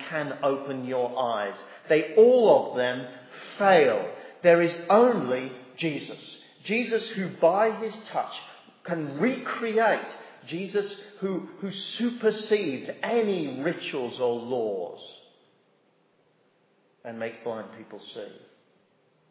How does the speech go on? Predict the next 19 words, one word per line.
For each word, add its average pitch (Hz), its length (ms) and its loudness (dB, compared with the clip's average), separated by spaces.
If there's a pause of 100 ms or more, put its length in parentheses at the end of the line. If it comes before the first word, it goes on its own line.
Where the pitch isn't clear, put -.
(720)
This - 100 -20
is 175 80 -16
what 170 180 2
Je-, 151 240 -8
John, 151 140 0 (240)
John, 143 280 2
John 139 220 0
is 120 140 -6
showing 127 300 0
us. 95 140 -10 (280)
But 190 100 10
alongside 277 720 8
this, 185 160 4 (280)
this, 185 220 2 (180)
this, 165 260 -4 (100)
this 170 200 -4
initiative 165 840 2
of 135 220 6
Jesus, 139 440 -6